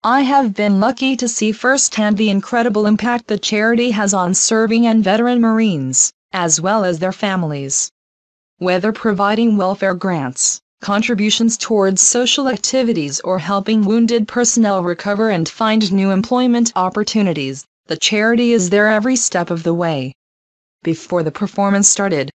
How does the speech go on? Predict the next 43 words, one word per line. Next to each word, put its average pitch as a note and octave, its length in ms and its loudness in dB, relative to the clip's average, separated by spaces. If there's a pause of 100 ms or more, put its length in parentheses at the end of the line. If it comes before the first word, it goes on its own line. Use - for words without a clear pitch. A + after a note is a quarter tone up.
(140)
John F#3+ 280 0
Suckett, F3+ 520 -6 (220)
who A3+ 220 0
was C4 200 2
comparing F3+ 600 0
the D#3 160 -2
evening, E3 420 0 (220)
took A3+ 220 -2
to A#3 100 -2
the B3 120 0
stage E3+ 500 -2
to F#3 100 -2
say F3 240 0
how F#3+ 260 -4
honored G#3 340 0
we A#3 160 2
are D3+ 200 -2
to F#3 160 -2
have G3 260 -2
the F3 100 0
Duke, D#3+ 400 -2 (220)
as F#3 220 -2
Captain A3 500 0
General G3+ 460 0
of D3+ 100 -2
the D#3 140 -2
Royal F#3+ 320 2
Marines, F#3 760 0 (220)
and A#3+ 260 2
the F#3 120 2
Duchess, F3+ 680 0 (180)
in G3+ 140 2
attendance. F3+ 720 -2 (680)
The F3+ 160 0
announcement G#3+ 640 0
brought G#3 300 0
more G3 260 2
cheers A#3 460 0
and A#3+ 180 2
applause G#3+ 460 0
from F3+ 160 -2
the F3+ 120 0
audience. C#3+ 600 -4